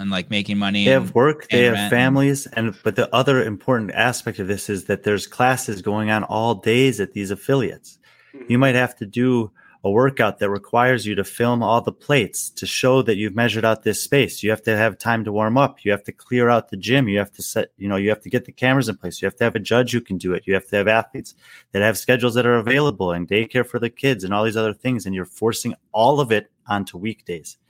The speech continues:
Speaker 2: So there's no option. Some of the teams would do all these workouts in twenty-four hours on a weekend on a Saturday because it was the only thing that they had available. They could all get together and do it and have space in their affiliate.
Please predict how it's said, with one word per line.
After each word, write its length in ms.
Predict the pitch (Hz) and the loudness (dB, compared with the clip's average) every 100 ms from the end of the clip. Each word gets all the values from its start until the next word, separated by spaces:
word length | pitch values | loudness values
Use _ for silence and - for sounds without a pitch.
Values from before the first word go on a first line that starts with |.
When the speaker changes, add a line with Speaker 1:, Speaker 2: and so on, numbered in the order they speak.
| _ _ | _ _
Speaker 2:
So 120 | - | -6
there's 180 | 107 90 | -4 -2
no 180 | 104 113 | 0 2
option. 560 | 101 127 139 - 98 95 - _ | 4 2 0 -6 -8 -10 -16 _
Some 200 | - 131 | -2 2
of 60 | |
the 60 | 135 | 2
teams 300 | 131 135 123 | 2 0 0
would 100 | 120 | -2
do 140 | 113 | -2
all 220 | - 107 127 | 2 2 2
these 180 | 139 | 0
workouts 440 | 110 120 120 127 - | 0 0 0 -2 -4
in 80 | 98 | -6
twenty-four 500 | - 123 117 - 110 | -2 -2 0 2 4
hours 320 | 117 123 113 | 4 2 0
on 120 | 110 | 0
a 60 | 101 | 0
weekend 460 | 117 139 107 104 | -2 -2 -2 -2
on 100 | 98 | -2
a 60 | 98 | -2
Saturday 440 | - 127 131 95 | 0 2 2 0
because 220 | 95 95 | -4 -2
it 80 | 101 | -2
was 120 | 101 | 0
the 60 | 101 | -2
only 160 | 107 110 | -2 -4
thing 220 | - 110 | -4 -4
that 140 | 104 | -4
they 80 | 101 | -2
had 140 | 101 107 | 0 0
available. 500 | 95 127 147 - - _ _ - | 2 2 2 -6 -18 _ _ -4
They 100 | 98 | -2
could 140 | 98 | 2
all 100 | 98 | 2
get 160 | 101 107 | 2 0
together 320 | - 107 101 | 0 0 0
and 140 | 101 | 0
do 180 | 95 131 | 2 2
it 80 | 113 | 2
and 100 | 90 | 0
have 160 | 98 98 | -2 -4
space 320 | - 104 - | -2 -2 -2
in 60 | |
their 80 | 107 | -4
affiliate. 460 | 101 - 131 107 | -4 0 2 2